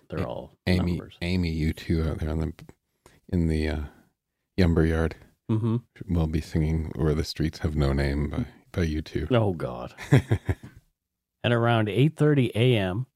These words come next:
Speaker 1: grade six student Mary Alice Marcoux was on her way to school for her morning classes. The sun had just come up, and it was not quite fully light out. Mary Alice cut through the alley and was shocked to find the body of a young woman lying face down in the snow beside a picket fence behind two twenty-one and two twenty-seven Avenue N.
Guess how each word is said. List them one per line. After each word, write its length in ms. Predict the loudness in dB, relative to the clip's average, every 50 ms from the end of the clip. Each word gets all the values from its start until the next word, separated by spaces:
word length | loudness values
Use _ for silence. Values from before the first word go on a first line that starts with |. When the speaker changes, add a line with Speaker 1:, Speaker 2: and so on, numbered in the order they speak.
| _ _ -4
Speaker 1:
grade 380 | 0 2 4 4 4 2 0
six 300 | -2 -2 -2 -2 -2 -4
student 480 | -4 -2 0 0 0 0 -2 -6 -6 -10 _ _ _ _ 0
Mary 420 | 2 4 4 6 6 4 2 2
Alice 380 | 2 2 2 4 4 2 2 2
Marcoux 520 | 0 2 2 0 0 0 2 2 2 2
was 200 | 2 0 0 0
on 160 | 2 2 4
her 80 | 4 4
way 180 | 4 4 2
to 80 | 2 0
school 400 | -4 -4 -2 0 2 2 2 0
for 180 | -2 -2 0 0
her 160 | 2 2 2
morning 380 | 2 2 2 0 0 -2 -4
classes. 720 | -4 -2 -2 0 2 0 0 -2 -2 -6 -8 -10 -10 -16 _ _ _ _ _ _ _ _ _ _ _ _
The 100 | -2 -2
sun 240 | 0 2 2 4 6
had 140 | 4 4 4
just 240 | 4 2 2 2 2
come 180 | 0 2 2
up, 220 | 4 2 0 -2 -4 -10 _ _ _ _
and 120 | -2 0 0
it 60 | 0
was 180 | 0 0 0 2
not 300 | 2 4 4 2 0 0
quite 320 | 2 2 2 2 2 -2
fully 340 | -8 -2 0 0 2 2 0
light 300 | 0 2 2 2 2 2
out. 220 | 0 -2 -4 -6 -10 -18 _ _ _ _
Mary 300 | 0 2 4 4 6 6
Alice 340 | 4 4 4 4 2 0 -2
cut 240 | -4 -2 -2 -2 -2
through 220 | 2 2 2 4
the 160 | 4 4 4
alley 340 | 4 4 4 4 4 2 0
and 160 | 0 0 0
was 140 | 0 0 -2
shocked 420 | -4 -2 0 2 2 2 0 0 -2
to 60 | -6
find 300 | -2 0 0 0 2 0
the 60 | -2
body 400 | -2 0 0 0 2 2 2 2
of 120 | 2 2 0
a 60 | -2
young 300 | -2 0 0 2 2 2
woman 360 | 2 2 2 0 -2 -2 -2
lying 280 | -2 -2 -2 -2 -4 -6
face 340 | -4 -2 -2 -2 -2 -4 -2
down 240 | 0 0 2 2 2
in 80 | 2
the 80 | 2 0
snow 380 | 0 -2 -2 0 0 0 0 -2
beside 400 | -4 -6 -2 -2 0 0 0 -2
a 40 |
picket 360 | -4 -2 -2 -2 -2 -2 -4 -4
fence 320 | -4 -4 -4 -4 -6 -4
behind 640 | 0 0 0 2 4 4 4 4 2 0 -4 -6 -2
two 180 | 0 0 0
twenty-one 520 | 0 0 -2 0 0 0 0 0 -2 -2 -2
and 120 | -4 -6 -4
two 160 | -4 -4 -4
twenty-seven 680 | -4 -4 -6 -4 -4 -6 -4 -2 -2 -2 -2 -4 -6 -6 -4
Avenue 440 | -4 -4 -2 -2 -4 -4 -4 -4
N. 360 | -4 -4 -4 -4 -4 -4 -8